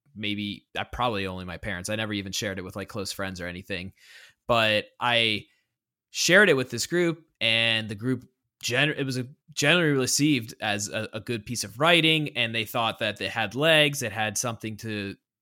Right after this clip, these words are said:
say. And so naturally,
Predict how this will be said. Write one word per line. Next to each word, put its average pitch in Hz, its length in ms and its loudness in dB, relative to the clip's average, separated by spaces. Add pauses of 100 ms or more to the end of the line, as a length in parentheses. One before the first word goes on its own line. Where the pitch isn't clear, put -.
(220)
say. 135 680 4 (280)
And 127 140 -4
so 123 580 2 (560)
naturally, 127 600 0